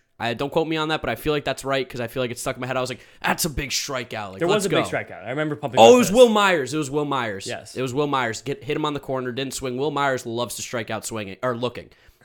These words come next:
Speaker 1: Loves it. Feel like I've seen it all series. But that was huge, but he kinda scraped through that inning again. He got the hard ground ball that he needed, which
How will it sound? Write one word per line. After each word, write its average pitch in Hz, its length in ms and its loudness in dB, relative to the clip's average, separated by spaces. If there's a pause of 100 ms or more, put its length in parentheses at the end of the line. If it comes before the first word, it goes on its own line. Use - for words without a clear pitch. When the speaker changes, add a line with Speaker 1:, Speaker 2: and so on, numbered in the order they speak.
(100)
Speaker 1:
Loves 127 280 -2
it. - 160 -14
Feel 139 100 -6
like 135 120 -2
I've 131 100 -4
seen 139 160 -6
it 127 40 -4
all 123 120 0
series. 113 340 -6 (540)
But 156 80 0
that - 100 8
was 247 160 4
huge, 185 420 0 (220)
but 180 140 2
he 180 40 2
kinda 190 220 0
scraped 160 300 -4
through 147 160 -6
that 135 160 2
inning 123 200 -2
again. 110 420 -6 (200)
He 160 100 -2
got 147 240 0
the 151 100 -4
hard 143 180 -2
ground 131 200 -2
ball 123 140 -2
that 123 140 -4
he 120 80 -4
needed, 110 340 -6
which 107 320 -10